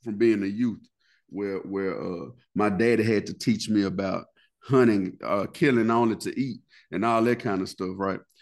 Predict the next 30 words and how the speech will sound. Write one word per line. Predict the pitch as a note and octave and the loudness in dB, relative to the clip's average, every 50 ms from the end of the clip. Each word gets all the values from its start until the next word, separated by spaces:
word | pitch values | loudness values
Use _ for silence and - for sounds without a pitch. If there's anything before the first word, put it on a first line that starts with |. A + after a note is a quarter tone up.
| _ _ _ _ _ _ _ _ _ _ _ _ _ _ _ - | _ _ _ _ _ _ _ _ _ _ _ _ _ _ _ 0
I've | A2+ C3 C#3+ - | 0 0 0 0
conquered | - D3+ D3 E3+ F3+ D3+ A#2 G2 | 0 2 2 2 2 0 0 0
that | G#2 G#2+ G#2+ - | 0 -2 -2 -2
person, | - A2 G#2+ A2 - - B2+ B2 A#2 G2 | -2 -2 -2 -4 -6 -10 -12 -10 -4 -2
that, | A2 A#2 - - | -2 -2 -2 0
that | A#2 A#2+ A#2 A#2 | 0 0 0 0
side | - B2+ B2+ C3 B2+ A#2 | 0 0 2 2 2 2
of | A2 G2+ | 0 -2
me. | G#2 G#2 G2+ G2+ G2 | -2 -2 -4 -4 -4
But | G2 A2 C#3+ C#3+ A2+ - - - _ _ _ _ _ _ _ _ _ _ | 0 2 2 2 2 0 -4 -10 _ _ _ _ _ _ _ _ _ _
sometimes | - - E3+ E3+ E3 D#3+ - B2+ B2+ B2 B2+ A#2+ | -6 -2 -2 0 0 0 0 0 0 0 0 -2
when | A#2+ A2+ | -4 -6
somebody | A2+ - C3+ C3 B2 A#2+ A2 G#2 | -6 -6 -4 -2 -2 -2 -4 -6
says | - - B2 A#2 A#2 A2+ - | -8 -6 -6 -6 -6 -6 -6
something | A#2 A2 A2 A2 | -6 -6 -6 -6
to | - B2+ A2 | -6 -4 -4
me | G#2 G2+ G2+ G#2+ G#2+ | -4 -2 -4 -4 -4
or, | G2 G2 G2 - | -6 -8 -10 -10
or | - - G#2 G2 | -10 -12 -12 -8
just | F#2+ A#2+ A#2+ A#2+ - F2+ | -2 -2 -2 -2 -2 -2
randomly, | D3+ - C3 C#3+ C#3 A2+ G#2+ G2+ G2 F#2+ G2 F#2+ - _ _ _ _ _ - | 0 2 4 4 4 2 2 -2 -4 -6 -8 -10 -14 _ _ _ _ _ -8
I | - B2 | -4 -2
have | C3 A#2 G2 F2 | -2 -2 -2 -4
a | F2+ | -4
million | F#2+ G#2 A#2+ C#3 C#3+ C#3 B2+ A2+ A2+ G#2+ G#2 | 0 2 4 4 4 4 4 2 2 0 0
morbid | G#2+ B2 C3+ C#3+ A#2 A2 G2+ F2 - | 0 2 2 2 0 0 -4 -6 -6
thoughts | A2+ G#2+ G2 - - | -6 -6 -6 -6 -8
that | F#2 F2+ F#2+ | -10 -8 -6
go | G#2+ A2 A2 | -4 -2 -2
across, | G#2 G2+ - - G#2+ G2+ F#2+ G2+ - - - | -2 -2 -4 -4 -4 -2 -4 -4 -8 -14 -20